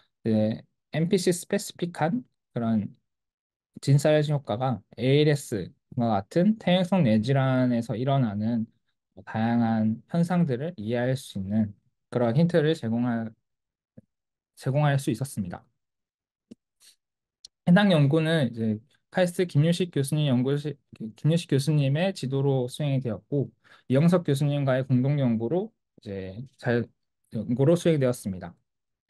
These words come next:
제 연구 과정 중에 많은 도움을 준 교수, 이제 연구실 구성원, 그리고 연구의 마무리에 큰 도움을 준 이건용 학생,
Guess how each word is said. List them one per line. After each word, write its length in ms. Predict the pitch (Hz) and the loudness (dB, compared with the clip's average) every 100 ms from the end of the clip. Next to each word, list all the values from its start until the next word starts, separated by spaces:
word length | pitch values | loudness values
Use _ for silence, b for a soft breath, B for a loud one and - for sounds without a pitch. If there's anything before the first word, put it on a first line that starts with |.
| b b _ _ | b b _ _
제 260 | - 127 123 | 0 2 4
연구 260 | 123 143 | 6 6
과정 380 | 165 147 156 156 | 6 4 2 0
중에 320 | 147 156 220 220 - | 0 0 0 -2 -10
많은 380 | 104 110 127 135 | -6 0 2 4
도움을 340 | 147 135 120 | 4 4 4
준 240 | 123 196 220 | 2 0 -2
교수, 240 | 127 - _ 120 | -6 -10 _ -8
이제 280 | 113 110 107 | -4 0 2
연구실 420 | 113 131 135 135 | 2 2 -2 -4
구성원, 480 | 117 113 127 226 - _ | -4 0 2 0 -4 _
그리고 380 | - 107 110 156 | -8 -6 -2 -2
연구의 360 | 113 120 139 139 | 0 0 2 4
마무리에 640 | 113 117 131 139 131 131 | 2 2 2 2 2 0
큰 200 | 127 165 | -2 -4
도움을 340 | 139 131 127 117 | 0 0 0 0
준 220 | 170 180 | -2 -4
이건용 400 | 113 123 127 135 | -6 -6 -4 -4
학생, 400 | 151 - 131 | -6 -6 -6